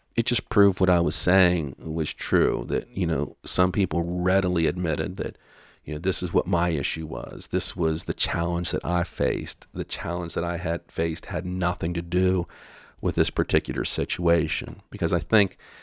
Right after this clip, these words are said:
and to me, it really, the classroom kind of represents a microcosm of what's going on in our worlds,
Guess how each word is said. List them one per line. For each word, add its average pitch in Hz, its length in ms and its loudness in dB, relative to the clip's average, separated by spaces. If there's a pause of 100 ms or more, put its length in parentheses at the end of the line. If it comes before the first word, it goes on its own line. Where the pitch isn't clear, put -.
(200)
and 101 120 -6
to 95 100 4
me, 104 460 6 (160)
it 107 160 4
really, 98 680 4 (140)
the - 100 -6
classroom - 600 0
kind 95 280 0
of 90 140 2
represents 87 680 0
a 85 80 -4
microcosm 87 960 0
of 82 100 -4
what's 87 220 -2
going 87 360 -4
on 90 420 -4 (560)
in 98 180 0
our 90 180 2
worlds, 90 720 0